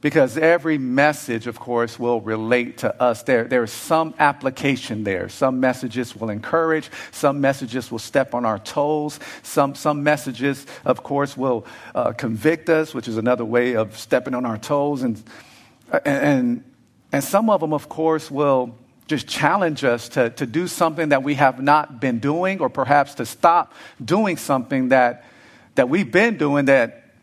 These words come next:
that the Lord isn't pleased with. And so, uh, we may find all of those in the same message. And so, uh, my goal is to allow the Holy Spirit to guide us all and to help soften our hearts.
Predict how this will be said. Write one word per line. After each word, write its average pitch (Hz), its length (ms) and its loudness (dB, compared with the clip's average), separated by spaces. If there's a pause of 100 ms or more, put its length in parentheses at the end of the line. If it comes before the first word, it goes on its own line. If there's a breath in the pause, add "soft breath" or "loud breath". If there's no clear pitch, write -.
(320)
that 127 140 2
the 135 80 -2
Lord 165 240 4
isn't 156 180 0
pleased 202 380 -4
with. 120 180 -2
And 123 80 -2
so, 135 380 0 (420 loud breath)
uh, 127 160 4
we 143 80 -2
may 185 220 2
find 190 280 2
all 190 240 2
of 156 120 0
those 147 300 2
in 147 120 -2
the 143 80 -2
same 139 540 0
message. 143 500 0
And 131 100 -4
so, 131 380 0 (540 loud breath)
uh, - 480 -4
my 151 240 4
goal 175 320 2
is 147 140 -2
to 151 100 2
allow 151 240 6
the 147 100 0
Holy 139 220 -2
Spirit 151 540 -2
to 123 300 -4 (840)
guide 139 240 4
us 143 160 -6
all 147 380 0 (760)
and - 120 -12
to 131 100 0
help 135 180 2
soften 139 400 0
our 120 120 0
hearts. 147 500 -2